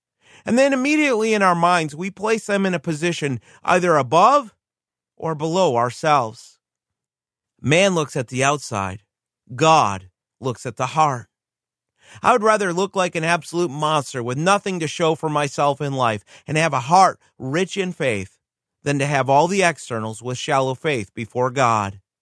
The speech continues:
We don't give some people a chance. We look at how they dress or how they look and we form our opinions. Receive others in meekness. Treat people in light of the mercy of God.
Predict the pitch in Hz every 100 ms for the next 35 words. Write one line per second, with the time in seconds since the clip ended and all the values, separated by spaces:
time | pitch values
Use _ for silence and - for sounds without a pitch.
0 | _ _ _ _ _ _ _ _ - 196
1 | 247 185 117 180 156 - 165 151 143 131
2 | 113 117 113 - 110 117 123 - _ _
3 | _ 170 240 247 185 156 170 170 151 120
4 | 156 220 - 135 143 175 160 139 160 226
5 | 180 156 139 120 151 170 190 180 180 175
6 | 151 123 107 101 104 _ _ _ _ _
7 | _ _ _ _ _ _ 180 180 - 240
8 | 240 214 170 180 170 147 165 151 147 113
9 | 139 - 247 277 175 240 196 208 165 147
10 | 175 190 156 143 143 170 165 165 143 120
11 | 131 127 123